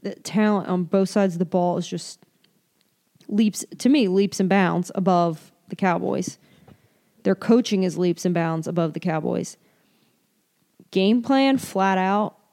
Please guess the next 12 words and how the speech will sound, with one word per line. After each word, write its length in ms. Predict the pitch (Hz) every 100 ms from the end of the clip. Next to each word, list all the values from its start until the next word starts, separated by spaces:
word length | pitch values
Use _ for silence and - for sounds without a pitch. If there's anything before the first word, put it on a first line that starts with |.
| _
for 200 | - -
the 120 | 202 196
Niners 560 | 180 190 226 254 - -
should 340 | - - 196
be 420 | 185 185 180 175 - _ _ _ _ _ _ _ _ _ _ _ 196 170
get 280 | 196 190 -
through 440 | - 202 202 196
the 100 | 190
line, 440 | 185 180 175 180 - _
get 200 | 190 175
to 100 | -
Dak, 440 | 175 175 175 170